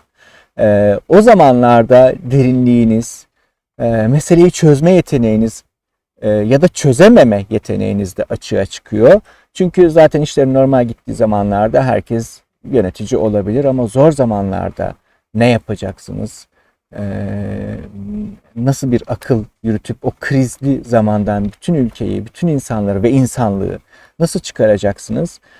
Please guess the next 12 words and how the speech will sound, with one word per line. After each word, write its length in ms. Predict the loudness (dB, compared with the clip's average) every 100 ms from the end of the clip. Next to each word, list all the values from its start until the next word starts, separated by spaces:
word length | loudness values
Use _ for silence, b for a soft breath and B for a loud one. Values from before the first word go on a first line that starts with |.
| b -2
Mesele 360 | 2 4 4
biraz 300 | 4 4 4
da 140 | 0 0
bu 120 | 0
gibi 220 | -2 0
gözüküyor. 600 | -2 -2 -4 2 2 4
Bunu 140 | 2
yaratmak 560 | 4 4 4 0 -6 0
gerçekten 600 | 2 2 -4 -4 -4 -2
zor. 240 | 0 0
Hatta 500 | 0 -4 -2 4 4
bazen 460 | 6 4 2 -2